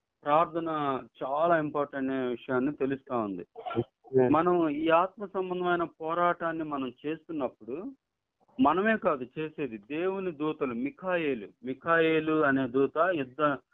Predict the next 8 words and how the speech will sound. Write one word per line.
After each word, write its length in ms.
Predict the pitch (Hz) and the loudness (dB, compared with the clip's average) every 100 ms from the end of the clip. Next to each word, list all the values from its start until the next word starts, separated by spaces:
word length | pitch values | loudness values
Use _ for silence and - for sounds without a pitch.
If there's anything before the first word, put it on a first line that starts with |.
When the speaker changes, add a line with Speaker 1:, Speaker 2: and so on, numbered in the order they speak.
| _ _ | _ _
Speaker 1:
యుద్ధం 300 | 131 139 180 170 | -4 0 0 -2
చేసే 260 | 160 147 143 | -6 -4 -2
దేవదూతగా 640 | 135 139 135 135 135 127 | 0 0 -2 -6 -6 -8
ఉన్నాడు 320 | 120 104 95 | -8 -10 -12
దేవుని 400 | 95 123 131 123 | -6 -4 -2 -2
దగ్గర, 320 | 104 92 90 - _ 131 | -4 -6 -12 -16 _ -6
ప్రధాన 340 | 123 135 127 | 2 2 2
దూతగా. 380 | 110 101 98 | -2 -8 -10